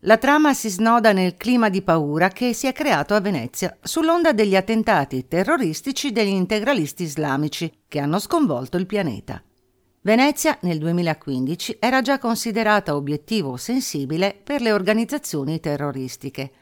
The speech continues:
La Basilica di San Marco è uno dei pochi simboli millenari delle radici della cristianità, anche per i cimeli che custodisce,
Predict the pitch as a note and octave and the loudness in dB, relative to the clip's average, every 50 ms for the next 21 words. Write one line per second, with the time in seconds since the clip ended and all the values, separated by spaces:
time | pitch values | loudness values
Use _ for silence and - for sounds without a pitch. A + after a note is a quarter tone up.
0 | _ _ _ _ - D#3 E3+ E3 D#3 E3+ E3+ D#3 F#3 F3+ F3+ F3+ F3+ E3 D3+ D3 | _ _ _ _ -4 0 0 2 2 2 0 2 0 0 0 0 0 -2 -4 -4
1 | C#3+ - - F#3 G#3 G3 D3 C#3+ D3+ E3+ - - D3 - - - F3+ F#3+ G3+ G3+ | -4 -2 -2 -2 0 0 0 0 0 -2 -2 -4 -8 -6 -2 0 2 2 4 2
2 | F#3 F3 D#3+ D#3+ D#3 - G3+ G3 G3 F#3+ F#3 - - - G#3 G#3 G3+ F3 D#3 D3+ | 2 0 0 -2 -2 0 -2 -2 0 -2 -6 -4 -2 -2 0 0 2 2 0 0
3 | C#3+ C3+ B2+ C3+ D#3+ G#3+ A#3 F#3+ E3 D#3+ D3+ C3+ C3 C3 C3+ D#3 D#3+ - - E3 | -2 -2 -2 0 0 2 2 2 0 0 0 -2 -2 -4 -4 -6 -6 -8 -4 0
4 | G#3+ G#3 G#3+ G#3+ A3 B3 C4+ G3+ E3 D#3+ - - - G3+ E3 F3 D#3+ E3 E3 - | 2 2 2 2 2 2 0 0 -2 -4 -4 -2 -4 -2 0 0 2 0 0 0
5 | - F#3 F3+ - - - E3 D#3 F3 E3+ - G#3+ F#3 C3+ B2 B2 _ _ _ _ | -2 -8 -8 -8 -4 -4 -2 -2 -2 -2 0 0 0 0 -2 -6 _ _ _ _
6 | _ - A#3 C4+ D4+ D#4 - D4 - B3 A3+ A3+ G#3+ - - D#4 C#4 A3 D#3+ D3 | _ 4 6 6 6 4 2 0 0 0 0 0 -2 0 0 2 4 4 4 2
7 | D3 F3+ G3+ - G3 F3 - - D3+ D3 - - B3+ F#3+ D#3+ C3 A#2 - - C3 | 2 0 0 0 0 -2 0 -2 -8 -6 -2 -2 0 0 0 -2 -4 -4 -6 -6
8 | C3+ | -8